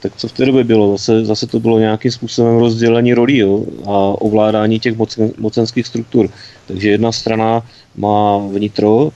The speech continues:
to znamená policii, a další strana teda si nechá ten gips, ab-, aby to bylo nějakým způsobem vyvážené. Abyste vy na nás nemohli, vy nás budete se zkoušet, tak my vám tam pošleme gips. Jo, to, to říkám jenom teďkom tak, eh, abstraktně,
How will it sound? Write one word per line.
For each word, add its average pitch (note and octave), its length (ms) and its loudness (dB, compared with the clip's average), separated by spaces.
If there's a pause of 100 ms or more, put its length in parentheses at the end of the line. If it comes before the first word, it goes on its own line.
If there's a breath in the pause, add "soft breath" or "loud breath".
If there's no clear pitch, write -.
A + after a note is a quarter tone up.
(100)
to G2 80 -4
znamená G#2 340 -2
policii, G#2+ 600 -2
a A2 40 0
další G#2 320 -2
strana G#2+ 380 -2
teda A2 460 2
si A2+ 160 -2
nechá G#2+ 260 0
ten A#2 200 0
gips, A#2+ 300 0
ab-, G2 220 -6
aby G2+ 160 -4
to G#2 120 -4
bylo G#2+ 160 2
nějakým G#2 300 0
způsobem A2+ 340 -2
vyvážené. G#2+ 600 0 (400 loud breath)
Abyste G#2+ 320 -4
vy A2 120 2
na A2 80 0
nás A2+ 200 0
nemohli, A2+ 380 2
vy F#2+ 100 0
nás G2+ 220 -2
budete G#2+ 280 -2
se B2 120 -8
zkoušet, A2 460 0 (420 loud breath)
tak G2+ 120 -4
my G#2 120 0
vám G#2 160 2
tam A2 160 -4
pošleme A2+ 380 -2
gips. G#2+ 320 -2 (440 soft breath)
Jo, F#2+ 160 0
to, A2+ 180 -2
to A#2+ 200 -2
říkám B2 300 0
jenom B2+ 140 0
teďkom B2+ 300 -4
tak, B2 240 -4
eh, A2 140 2
abstraktně, A2 600 -4